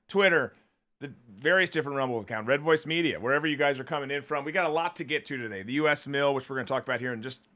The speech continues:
literally seconds, has rescinded the covid vaccine mandate. We've got Moderna, as you <laughs> saw, as you saw in the thumbnail for today's episode. Th-, this is remarkable.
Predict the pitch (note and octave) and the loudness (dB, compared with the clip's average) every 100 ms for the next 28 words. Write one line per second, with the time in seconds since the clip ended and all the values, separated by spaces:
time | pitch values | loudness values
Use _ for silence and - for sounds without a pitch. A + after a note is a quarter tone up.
0 | _ B2 C3 B2 G2+ - D3 B2 A2 G#2+ | _ -10 -6 -6 -6 -8 -8 -6 -8 -12
1 | - - _ _ - B2 A2+ B2 - D#3 | -14 -20 _ _ -4 -4 -2 -8 -4 -2
2 | D#3 D3 C#3 - A#2+ - C#3+ B2+ A#2+ B2 | -2 -4 -8 -12 -10 -2 -2 -2 -2 -4
3 | - D3 B2+ A#2 A#2+ C#3+ D#3 D3+ D3 C#3+ | -4 -10 -8 -8 -6 -2 -2 0 -2 -2
4 | C3+ C3 G#2 C#3 C3 - _ _ - C#3+ | -4 -8 -2 -2 -4 -12 _ _ -8 -6
5 | A2+ F#3 G3+ F3+ C#3+ C#3+ C#3+ C3+ - E3 | 0 2 4 4 4 0 -2 -2 4 4
6 | D#3 B2+ - _ _ _ _ - C#3 D3 | 2 -8 -14 _ _ _ _ -12 -8 -4
7 | E3 D#3+ D#3 C#3 F#3 F#3+ E3+ C3 A#2+ A2+ | 0 2 0 -2 0 0 0 -2 -4 -8
8 | B2 B2 A2 A#2 A2 - A#2+ A#2+ _ _ | -6 -4 -4 -6 -6 -4 -2 -4 _ _
9 | - A#3 A#2 E3+ C4+ D4 A#3+ E3+ D3+ C3+ | 0 2 2 0 -6 -6 -6 -4 -2 0
10 | C3 B2 B2 F2 B1+ | 0 -2 -6 -8 -14